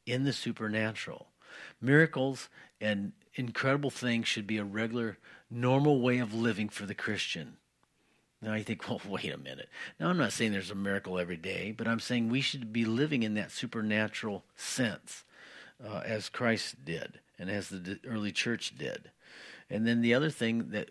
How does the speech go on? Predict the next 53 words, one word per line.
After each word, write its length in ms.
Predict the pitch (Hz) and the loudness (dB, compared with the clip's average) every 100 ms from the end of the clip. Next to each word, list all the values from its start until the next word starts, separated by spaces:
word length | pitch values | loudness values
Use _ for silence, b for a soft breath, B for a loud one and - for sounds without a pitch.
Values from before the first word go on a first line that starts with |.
| - | -8
you 160 | 123 110 | -4 -4
can't 400 | - 147 160 - | -2 2 2 2
miss 440 | 110 117 101 - | 2 2 0 -4
when 100 | 107 | -4
you 120 | 101 | -2
read 220 | 101 117 | 0 -2
through 120 | - 107 | -2 -6
the 80 | |
book 240 | 92 110 110 | -6 -6 -6
of 100 | 90 | -2
Acts 320 | 95 107 - | 2 0 0
or 120 | 80 | -4
even 260 | 117 135 143 | -2 -2 0
in 120 | 113 | -2
Paul's 340 | - 113 101 - | -2 -6 -6 -6
epistles, 440 | - 147 98 98 - B B B | -6 -6 -6 -12 -12 B B B
the 80 | |
great 280 | 98 113 139 | -4 0 0
anticipation 920 | 135 143 - 117 120 - 123 107 98 | 0 -4 -6 -6 -6 -2 0 0 -2
they 100 | 101 | -4
had 220 | 90 95 92 | -6 -6 -6
of 120 | 87 | -6
heaven. 380 | 101 98 78 - - _ _ B B B B B - | -6 -6 -6 -14 -20 _ _ B B B B B -6
You 100 | 110 | -4
know, 80 | |
Jesus 480 | 101 117 127 123 - | -2 0 0 -2 -2
rose 220 | 113 120 | 0 0
from 100 | - | 0
the 80 | 127 | -2
dead, 180 | 104 117 | 0 0
and 80 | 107 | 0
he 60 | |
says, 180 | 107 - | -4 -4
"I'm, 220 | 104 110 - | -2 -2 -2
I'm 220 | 117 117 | -4 0
not 240 | 110 110 | 0 0
gonna 180 | 110 120 | -2 -4
stay 280 | 127 151 156 | -2 -2 0
here. 140 | 127 | 0
I'm 80 | 104 | -2
going 160 | 107 104 | -2 -4
to 60 | |
ascend 340 | 101 - 107 101 | -4 -2 -4 -2
to 60 | |
my 160 | 104 104 | -2 -2
Father." 440 | - 107 - 69 | -2 -6 -6 -8
There's 240 | 82 92 - | -8 -6 -6
an 120 | 95 | -6
anticipation 960 | - 107 - 113 - 123 135 127 113 107 | -6 -10 -6 -6 -6 -6 -4 -4 -4 -8
for 180 | - 95 | -8 -8
the 100 | 110 | -6
believer 400 | 98 113 98 90 | -4 -2 -2 -6
now 380 | 78 73 69 | -6 -8 -8